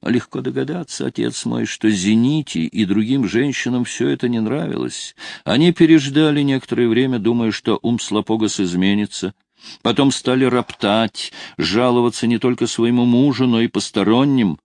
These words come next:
Благодаря этому город разделился на две партии: сторонников Зениты и сторонников Нады. Партия Зениты состояла из женщин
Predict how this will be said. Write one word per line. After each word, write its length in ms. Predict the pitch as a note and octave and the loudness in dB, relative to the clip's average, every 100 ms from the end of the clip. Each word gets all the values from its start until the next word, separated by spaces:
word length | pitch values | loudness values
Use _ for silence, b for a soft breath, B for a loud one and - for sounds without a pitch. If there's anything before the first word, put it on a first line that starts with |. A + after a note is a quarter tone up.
| _ B B | _ B B
Благодаря 480 | - D2+ - D#2 D#2+ | -4 -4 -4 0 2
этому 400 | E2 - D#2 D2+ | 0 -2 -6 -4
город 520 | C#2 F#2 F#2 E2+ - | 0 2 2 -2 -8
разделился 880 | - F2 F2 - D#2+ E2+ F#2+ - F2 | -8 -4 -4 -2 -2 0 -2 -2 -4
на 200 | E2+ F#2 | -2 -2
две 180 | D#2 E2+ | -2 -6
партии: 540 | - F2+ D2+ - C2+ | -4 -6 -6 -6 -6
сторонников 840 | C2+ - F#2 A2 B2 A2 G2 F#2 E2+ | -6 -2 0 2 2 2 0 -2 -2
Зениты 680 | - E2 F#2+ D3 - C3+ | -2 2 2 2 4 4
и 180 | C3 A2+ | 4 0
сторонников 840 | - - F#2 G#2+ G#2+ G#2 - F#2+ - | -4 -2 0 2 2 0 -2 -6 -2
Нады. 480 | F2+ F2+ C#2+ C2 A#1+ _ _ _ _ _ _ _ _ _ | 0 0 0 -4 -6 _ _ _ _ _ _ _ _ _
Партия 460 | F2+ F2+ D#2+ F2 | -2 -2 -2 -2
Зениты 480 | E2+ D2 F#2 F#2+ F2+ | 0 0 0 0 -2
состояла 520 | E2 E2 - E2+ E2 | -6 -8 -4 -2 0
из 140 | D#2+ D2 | -2 -4
женщин 580 | C2 E2 G2 G2+ C3+ | -4 -2 -2 -2 -8